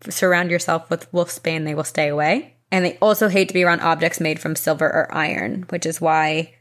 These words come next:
the third cure, so-called cure, was to shoot them with a special silver bullet,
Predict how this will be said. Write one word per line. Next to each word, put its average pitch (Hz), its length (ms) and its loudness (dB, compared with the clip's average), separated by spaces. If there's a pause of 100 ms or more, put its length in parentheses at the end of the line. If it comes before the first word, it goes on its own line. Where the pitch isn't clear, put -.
(100)
the 165 100 -4
third 160 480 2 (480)
cure, 185 540 4
so-called 165 600 -2
cure, 151 440 0 (320)
was 156 220 0
to 160 360 0
shoot - 260 0
them 156 120 0
with 165 120 0
a 170 60 0
special 156 640 0 (100)
silver 156 360 -2
bullet, - 500 -4